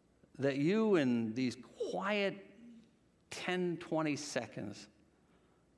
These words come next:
will just bring a, a name to our mind, a face to our mind, a family to our mind, of somebody in our sphere of influence or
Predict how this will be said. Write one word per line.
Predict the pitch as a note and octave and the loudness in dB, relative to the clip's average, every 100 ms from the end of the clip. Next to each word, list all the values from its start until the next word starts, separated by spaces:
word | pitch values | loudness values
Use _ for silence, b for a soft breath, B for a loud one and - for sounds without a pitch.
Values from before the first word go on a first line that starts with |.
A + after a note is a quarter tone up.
| _ | _
will | C3 | -4
just | E3+ E3+ | -4 2
bring | F#3 D#3 | 2 4
a, | C#3 - | 2 0
a | C3 | 0
name | C3 E3 F#3+ | 2 2 2
to | E3+ F3+ | 0 0
our | D#3 | 2
mind, | D3+ D3+ D3+ D#3 G2+ | 2 2 2 0 -2
a | |
face | - - D#3+ D#3+ | -4 0 0 0
to | - D#3 | 0 0
our | C#3 | 2
mind, | C3+ C3 C3 G#2 | 0 0 -2 -4
a | |
family | - - D#3+ E3 D3+ | -6 -2 0 2 0
to | C#3+ C#3 | 0 0
our | C3 | 0
mind, | G#2+ F#2+ G2 G#2 - b b b b b b _ _ _ - | 0 -4 -8 -14 -20 b b b b b b _ _ _ -16
of | G#2+ | -12
somebody | - F3 G#3 F#3+ E3+ | 0 2 4 4 4
in | D3+ | 4
our | F3 | 0
sphere | F#3 F3+ E3+ | 0 0 2
of | D3 | 2
influence | C#3 G#2 G#2 F#2+ F#2+ - | 0 0 -2 -4 -6 -10
or | F#2 F2+ | -10 -12